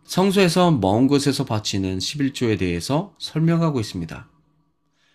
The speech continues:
누군가 성소에서 먼 곳에 산다면 십일조를 드릴 물품을 가져오기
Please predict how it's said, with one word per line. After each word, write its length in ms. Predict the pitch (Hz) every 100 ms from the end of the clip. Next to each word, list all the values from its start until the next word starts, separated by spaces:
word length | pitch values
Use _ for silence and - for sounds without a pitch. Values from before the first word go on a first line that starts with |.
| _ -
누군가 640 | 110 123 117 101 117 87
성소에서 480 | - 147 151 156 151
먼 300 | 95 90 101
곳에 220 | 104 101
산다면 580 | 113 123 95 92 123 - _ -
십일조를 680 | - 202 220 - 196 190 180
드릴 280 | 131 127 131
물품을 720 | 95 120 147 135 104 160 - -
가져오기 640 | 107 113 147 104 135 220